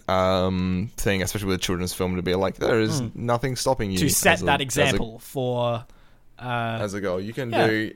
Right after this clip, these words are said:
Speaker 1: everything the boy can do."
Speaker 2: Absolutely. Yep. I think that's really good, and I hope that we see
Speaker 1: Zero complaints
Speaker 2: hope that
Speaker 1: from
Speaker 2: we
Speaker 1: me
Speaker 2: see
Speaker 1: for
Speaker 2: more of
Speaker 1: that.
Speaker 2: that in the top two fifty, actually.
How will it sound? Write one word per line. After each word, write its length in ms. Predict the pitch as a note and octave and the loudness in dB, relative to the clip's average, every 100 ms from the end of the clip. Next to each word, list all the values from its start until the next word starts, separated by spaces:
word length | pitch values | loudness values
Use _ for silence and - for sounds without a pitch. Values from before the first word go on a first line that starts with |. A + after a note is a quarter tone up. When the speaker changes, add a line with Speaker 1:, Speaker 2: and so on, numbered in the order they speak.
| - | -2
Speaker 1:
everything 460 | B2+ C3+ B2 B2+ | 0 0 -2 -2
the 80 | B2 | -2
boy 240 | A2 A2+ G#2 | 2 2 2
can 160 | G#2+ | 0
do." 80 | F#2+ | 2
Speaker 2:
Absolutely. 540 | - F#2 D3+ B2+ A2 G#2 - | 2 2 0 0 -2 -6 -2
Yep. 160 | D3 D3+ - _ - | 0 0 -8 _ -14
I 60 | C3 | -8
think 160 | B2+ | -8
that's 400 | B2+ B2 - - - - - | -8 -8 -8 -10 -12 -16 -6
really 260 | B2+ B2+ | -4 -2
good, 300 | A#2+ A2+ - - | -4 -6 -8 -8
and 120 | B2+ | -6
I 40 | |
hope 200 | A#2+ C#3 | -4 -4
that 100 | C3 | -8
we 140 | B2+ B2 | -8 -6
see 140 | - | -2
Speaker 1:
Zero 420 | C3+ B2+ B2 A#2 | 2 4 6 6
complaints 520 | A2+ A2 G#2+ G2+ F#2+ D3 | 2 -2 0 0 0 0
Speaker 2:
hope 80 | |
that 60 | D3+ | 0
Speaker 1:
from 60 | D3+ | 0
Speaker 2:
we 60 | |
Speaker 1:
me 60 | F#2+ | 0
Speaker 2:
see 100 | D3 | 0
Speaker 1:
for 60 | B2+ | 2
Speaker 2:
more 220 | D3 - | 2 2
of 60 | |
Speaker 1:
that. 200 | - G#2+ - | 0 -6 -8
Speaker 2:
that 80 | |
in 140 | C3 A#2+ | -8 -6
the 120 | A2+ | -6
top 180 | A2 A#2 | -8 -8
two 120 | - | -10
fifty, 260 | A2 - B2 | -12 -12 -14
actually. 340 | A2+ - A#3 | -14 -14 -16